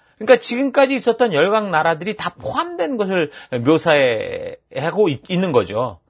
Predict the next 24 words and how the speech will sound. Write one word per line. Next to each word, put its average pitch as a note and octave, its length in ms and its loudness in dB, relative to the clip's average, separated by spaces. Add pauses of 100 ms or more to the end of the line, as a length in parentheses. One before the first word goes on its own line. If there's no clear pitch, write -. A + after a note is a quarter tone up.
(100)
그러니까 A#3 160 6
어찌됐든 C#4+ 420 0
이 B3+ 100 0
짐승들은 G#3+ 640 -4 (440)
바벨론 A3 480 0
시대부터 G#3 680 0
이 D3 140 0
로마 E3 360 0
시대에 - 280 -4
이르기까지, C#3 1000 -4 (500)
비록 G3 280 2
뭐 F#3+ 120 4
그게 F3+ 200 -2
동방 A3+ 520 0
지역에 G3+ 380 -2
있는 E3+ 200 -4
나라이기도 B2 540 -2
하고 G#2 400 -4
또 A3+ 80 -2
서방 C#4+ 480 0
지역에 G3 320 0
있는 E3+ 200 -2
나라들이기도 A#2+ 760 0
하지만, F3+ 440 -2